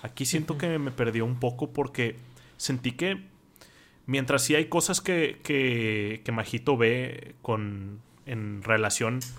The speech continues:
Speaker 1: a lo que está viviendo de, de su tía, su nueva mamá, lo que
Speaker 2: Ujú.
Speaker 1: sea, y la muerte de su madre y
Speaker 2: <laughs>
Speaker 1: todo esto, sentí que como que,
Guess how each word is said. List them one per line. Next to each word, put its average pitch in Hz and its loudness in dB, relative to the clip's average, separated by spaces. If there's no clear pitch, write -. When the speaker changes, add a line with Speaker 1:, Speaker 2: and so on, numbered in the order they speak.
Speaker 1:
a 123 0
lo 113 2
que 113 -4
está 110 0
viviendo 110 0
de, 104 -8
de 113 -4
su 113 -2
tía, 117 2
su - -10
nueva 104 -4
mamá, 107 -6
lo 123 -4
que 117 -10
Speaker 2:
Ujú. 135 -2
Speaker 1:
sea, 113 0
y 107 -6
la 101 -4
muerte 104 0
de 107 4
su 113 0
madre 110 2
y 107 -2
Speaker 2:
<laughs> - -12
Speaker 1:
todo 113 2
esto, 127 -4
sentí 139 0
que 196 2
como 123 0
que, 120 0